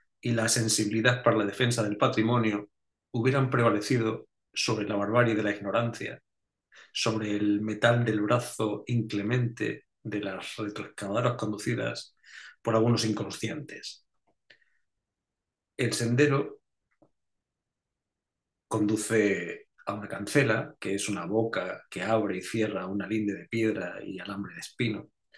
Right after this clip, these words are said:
La construcción histórica sobresale con su dignidad de siglos,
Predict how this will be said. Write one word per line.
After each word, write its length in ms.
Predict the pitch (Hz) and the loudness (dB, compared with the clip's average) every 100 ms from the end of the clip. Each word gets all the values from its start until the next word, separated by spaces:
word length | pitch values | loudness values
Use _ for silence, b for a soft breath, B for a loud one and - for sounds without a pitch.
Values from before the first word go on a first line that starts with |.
| B B B | B B B
La 140 | - 110 | -2 -2
construcción 400 | - 113 131 120 | 0 0 4 2
histórica 460 | - - 123 120 113 | 4 4 4 4 2
sobresale 600 | 110 - - 110 98 - | 2 0 0 2 0 -4
con 220 | 92 92 | -6 -2
su 200 | - 101 | 0 0
dignidad 420 | 104 101 104 104 | -2 -2 -2 -2
de 80 | 101 | -2
siglos, 720 | - 127 117 98 117 - - | 2 2 0 -6 -8 -10 -12